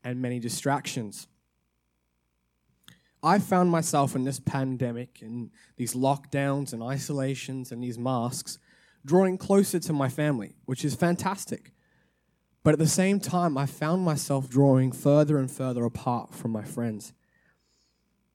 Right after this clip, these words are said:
One thing that covid nineteen has ensured is the normalization of relationship by distance.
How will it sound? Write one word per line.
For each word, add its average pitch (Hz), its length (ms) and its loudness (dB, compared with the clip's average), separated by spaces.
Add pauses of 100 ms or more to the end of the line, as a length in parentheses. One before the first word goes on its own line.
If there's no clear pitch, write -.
(140)
One 180 320 6
thing 202 220 2
that 156 120 0
covid 165 320 2
nineteen 139 460 -2
has 131 260 -2
ensured 127 500 4
is 117 140 -6
the 135 80 -4
normalization 143 1300 4
of 123 180 0
relationship 143 800 6
by 120 180 0
distance. - 600 -6